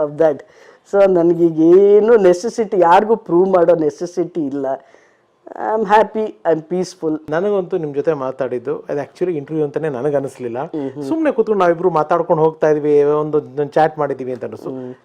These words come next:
Speaker 2: ನಿಮ್ಗೆ ನನ್ ಜೊತೆ ಮಾತಾಡಿದ್ದು ಏನ್ ಅನಿಸ್ತು?
Speaker 1: ನನ್ಗೆ ಅಂದ್ರೆ ಅದು ನಾನು, I don't know, ನಾನು ನಿಮ್ಗೆ ಎಷ್ಟು ಮಟ್ಟಿಗೆ ನಾನು I was able to reply to you ಅಂತ
Speaker 2: No, no, no, no.
Speaker 1: ಗೊತ್ತಾಗ್ಲಿಲ್ಲ.
Speaker 2: ನನಗೆ
Speaker 1: ನನ್ಗೆ
Speaker 2: ನಿಮ್ಗೆ ಎಷ್ಟು ಮಟ್ಟಿಗೆ ಕೇಳಕ್ ಕೆಪಾಸಿಟಿ ಇದೆ ಅಂತ ನನಗೆ
Speaker 1: ಅಯ್ಯೋ,
Speaker 2: ಗೊತ್ತಿಲ್ಲ.
Speaker 1: ಇಲ್ಲ, ನನ್ಗೆ, ನನ್ಗೆ I felt very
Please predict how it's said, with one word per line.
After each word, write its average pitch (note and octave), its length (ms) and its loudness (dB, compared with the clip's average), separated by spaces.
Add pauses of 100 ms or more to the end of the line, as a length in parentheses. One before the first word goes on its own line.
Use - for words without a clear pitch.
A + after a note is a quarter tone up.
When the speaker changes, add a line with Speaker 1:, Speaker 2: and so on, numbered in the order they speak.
Speaker 2:
ನಿಮ್ಗೆ G#3 400 2
ನನ್ D#3 160 -2
ಜೊತೆ C#3 160 0
ಮಾತಾಡಿದ್ದು A#2 460 -8
ಏನ್ G#2 100 -14
ಅನಿಸ್ತು? - 320 -20 (640)
Speaker 1:
ನನ್ಗೆ D#3+ 320 0 (920)
ಅಂದ್ರೆ F#3+ 180 2
ಅದು F#3+ 380 2
ನಾನು, F#3 400 4
I F3 40 8
don't F#3+ 240 6
know, G3+ 280 8
ನಾನು D#3 200 4
ನಿಮ್ಗೆ D#3 360 2
ಎಷ್ಟು D#3+ 400 2
ಮಟ್ಟಿಗೆ G3+ 340 2
ನಾನು F3 260 4
I D#3 140 4
was D3 80 0 (100)
able E3+ 160 0
to E3+ 160 0
reply D3+ 560 2
to D#3+ 40 -4
you C#3+ 160 -2
ಅಂತ C#3 160 -4
Speaker 2:
No, C#3 60 -12
no, C#3 60 -8
no, C#3+ 100 -8
no. D3 60 4
Speaker 1:
ಗೊತ್ತಾಗ್ಲಿಲ್ಲ. F3+ 400 2 (440)
Speaker 2:
ನನಗೆ E3 180 4
Speaker 1:
ನನ್ಗೆ C#4 200 4
Speaker 2:
ನಿಮ್ಗೆ B3+ 220 4
ಎಷ್ಟು G#3+ 200 2
ಮಟ್ಟಿಗೆ A#3 280 2
ಕೇಳಕ್ A3 460 4
ಕೆಪಾಸಿಟಿ G3 440 2
ಇದೆ G3 120 2
ಅಂತ F#3+ 120 0
ನನಗೆ E3+ 180 0
Speaker 1:
ಅಯ್ಯೋ, E3 300 6
Speaker 2:
ಗೊತ್ತಿಲ್ಲ. D#3+ 340 6
Speaker 1:
ಇಲ್ಲ, D#3 40 6
ನನ್ಗೆ, F3 840 4
ನನ್ಗೆ G3+ 240 2
I F#3 100 8
felt A3+ 260 4
very G3 320 6